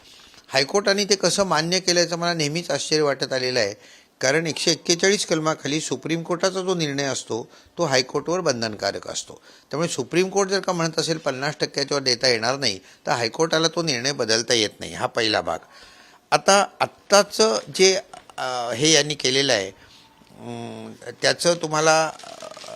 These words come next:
त्यांनी असं म्हटलं आहे, त्याचं टायटल असं आहे, महाराष्ट्र राज्य सामाजिक आणि शैक्षणिक मागास वर्गाकरता आरक्षण अधिनियम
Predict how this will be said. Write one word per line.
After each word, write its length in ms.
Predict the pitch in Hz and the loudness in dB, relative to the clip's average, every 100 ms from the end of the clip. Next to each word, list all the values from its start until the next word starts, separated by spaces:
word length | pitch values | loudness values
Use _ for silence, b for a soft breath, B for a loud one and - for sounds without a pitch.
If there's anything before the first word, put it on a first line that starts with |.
| - - - | -14 -16 -8
त्यांनी 240 | 135 143 160 | -4 -2 0
असं 240 | 139 160 | 0 -2
म्हटलं 280 | 143 131 143 | -4 0 2
आहे, 80 | 120 | 2
त्याचं 220 | 127 147 127 | 0 -2 2
टायटल 340 | 120 123 160 | 2 2 2
असं 220 | 151 - | 2 2
आहे, 180 | 135 117 B B - | 0 0 B B -6
महाराष्ट्र 480 | 110 120 147 147 - | 0 2 4 2 0
राज्य 320 | 139 131 135 | 0 0 0
सामाजिक 580 | 147 131 123 135 135 147 | 0 2 2 0 -2 -4
आणि 160 | 139 143 | -6 -6
शैक्षणिक 520 | - 113 - 135 135 123 | -4 -6 -6 -6 -6 -6
मागास 360 | 110 120 123 | -4 -4 -2
वर्गाकरता 640 | 123 113 120 117 113 123 107 | -2 0 0 -2 -2 -2 -2
आरक्षण 420 | 113 - 139 131 | -4 -6 -6 -6
अधिनियम 540 | 107 117 117 117 139 | -4 -4 -4 -4 -6